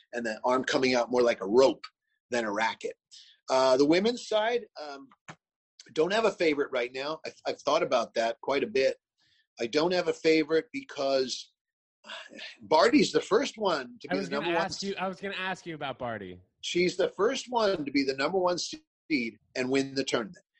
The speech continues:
Speaker 1: I haven't seen that in about five, six, seven years. The number
Speaker 2: <laughs>
Speaker 1: one seed, because I just don't think there's a dominant force in the women's game. Um, the number one seed almost always loses early,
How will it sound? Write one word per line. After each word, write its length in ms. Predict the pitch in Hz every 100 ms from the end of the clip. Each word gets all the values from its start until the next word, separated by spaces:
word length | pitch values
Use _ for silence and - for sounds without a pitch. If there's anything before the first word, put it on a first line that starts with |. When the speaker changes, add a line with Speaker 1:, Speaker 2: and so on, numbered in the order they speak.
| _
Speaker 1:
I 140 | 131 180
haven't 240 | 233 226
seen 220 | - 190
that 240 | 160 160 -
in 60 | -
about 220 | 113 107 -
five, 380 | 127 131 139 139 - -
six, 440 | - 139 135 -
seven 300 | 131 123 135
years. 340 | 120 127 110 - -
The 400 | 240 285 - 170
number 220 | 160 214
Speaker 2:
<laughs> 0 |
Speaker 1:
one 180 | 220 196
seed, 420 | - 175 156 147 - _ _ - 175 170
because 440 | 180 220 240 185
I 120 | 156
just 220 | 156 196 220
don't 200 | 202 196
think 160 | 185
there's 160 | 185 156
a 60 |
dominant 420 | - 156 160 160 -
force 340 | 165 196 -
in 100 | 147
the 80 | 127
women's 340 | 135 131 120
game. 380 | - 151 156 98 117 120
Um, 200 | 117 113 _
the 80 | 147
number 200 | 156 185
one 140 | 196 175
seed 260 | - 180 147 -
almost 300 | 156 - 165
always 280 | 165 160 143
loses 380 | 175 151 123 -
early, 380 | 185 262 185 -